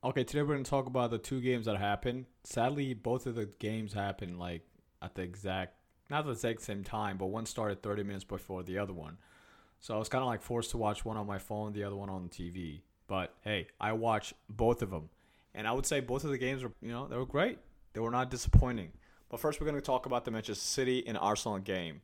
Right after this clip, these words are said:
So obviously coming into this game, we all know that, you know, Arsenal just had,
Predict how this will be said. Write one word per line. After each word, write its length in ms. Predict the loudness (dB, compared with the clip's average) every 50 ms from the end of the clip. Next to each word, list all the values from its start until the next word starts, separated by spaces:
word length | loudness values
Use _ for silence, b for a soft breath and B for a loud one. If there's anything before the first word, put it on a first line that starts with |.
| B B B B B B B B
So 420 | B -6 -2 -2 0 0 0 -2 -2
obviously 440 | 0 0 2 2 2 0 0 -2 -2
coming 240 | -4 -4 -4 -4 -4
into 100 | -4 -4
this 120 | -6 -4
game, 440 | -2 -2 -2 -2 -2 -4 -6 -6 -8 -10
we 160 | -6 -4 -2
all 160 | -2 -2 -2
know 200 | -4 -4 -4 -4
that, 220 | -2 -4 -4 -4 -6
you 100 | -6 -6
know, 280 | -4 -4 -4 -6 -6 -2
Arsenal 380 | -2 -2 -2 -2 -6 -8 -8 -8
just 180 | -8 -10 -8
had, 240 | -4 -4 -4 -4 -4